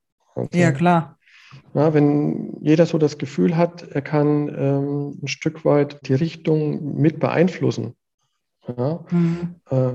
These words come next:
Speaker 1: zumindest Einfluss nehmen, ob's jetzt, ähm, bisschen mehr rechts oder bisschen mehr links, äh, gemacht wird. Klar, man muss in eine Richtung gehen, ja, aber, ähm,
Speaker 2: Die
Speaker 1: so
Speaker 2: Skipiste halt.
Speaker 1: Die Skipiste, genau, ja,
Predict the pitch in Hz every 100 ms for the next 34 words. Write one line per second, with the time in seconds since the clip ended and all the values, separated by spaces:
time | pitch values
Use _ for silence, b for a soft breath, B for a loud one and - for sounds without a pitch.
0 | 131 135 135 135 - 156 180 147 - 143
1 | 139 123 120 - 123 - 131 - - -
2 | 139 135 131 - 65 139 - - - _
3 | _ _ _ _ _ _ _ _ _ -
4 | 135 135 131 127 156 - 147 131 139 139
5 | 131 120 165 214 - - B B B B
6 | _ 135 135 131 131 123 123 - 120 -
7 | - _ _ - 127 147 131 - - 131
8 | 160 170 147 131 139 139 - 139 120 113
9 | 117 - 131 147 - 120 120 131 B B
10 | B B 135 123 131 131 190 - 226 -
11 | 175 - 160 156 143 - _ - 240 233
12 | 175 131 - 120 151 135 - - 135 -